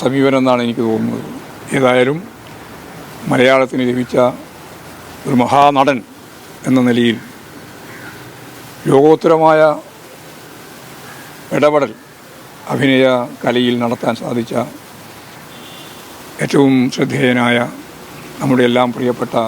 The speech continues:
മോഹൻലാലിൻ്റെ ഈ നേട്ടം കേരളത്തിന് നൽകുന്ന ഏറ്റവും വലിയ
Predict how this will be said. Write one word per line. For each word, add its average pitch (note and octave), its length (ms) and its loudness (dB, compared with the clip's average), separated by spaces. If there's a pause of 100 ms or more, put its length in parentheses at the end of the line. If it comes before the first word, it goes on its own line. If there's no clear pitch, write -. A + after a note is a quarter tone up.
(200)
മോഹൻലാലിൻ്റെ A#2 600 2 (1160)
ഈ C3 140 2
നേട്ടം B2 300 0 (580)
കേരളത്തിന് C#3 500 0
നൽകുന്ന B2+ 320 2 (180)
ഏറ്റവും A#2+ 320 -4
വലിയ A2+ 200 0